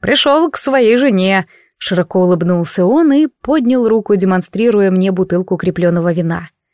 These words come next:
У меня случилось дежавю. Всё это уже было, только наоборот, я приходила к мужу. Хорошо ещё Эдгар не встречал меня в спальне в эротическом белье. Не уверена, что моя психика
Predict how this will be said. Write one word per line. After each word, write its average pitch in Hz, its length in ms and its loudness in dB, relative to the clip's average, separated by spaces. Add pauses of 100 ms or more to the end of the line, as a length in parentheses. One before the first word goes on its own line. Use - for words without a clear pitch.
(400)
У 185 60 0
меня 190 240 2
случилось 208 520 0
дежавю. 180 540 -2 (380)
Всё 302 200 0
это 262 140 0
уже 262 180 0
было, 226 400 2 (260)
только 240 200 -2
наоборот, 277 500 2
я 226 260 0
приходила 190 520 0
к - 80 -12
мужу. 170 360 0 (480)
Хорошо 170 340 -4
ещё 214 240 0
Эдгар 220 380 2
не 208 160 0
встречал 226 440 -2
меня 220 180 0
в - 60 -8
спальне 220 380 0
в 202 40 0
эротическом 226 580 0
белье. 190 380 0 (400)
Не 285 140 4
уверена, 254 560 4
что - 220 -2
моя 214 220 0
психика 214 600 -2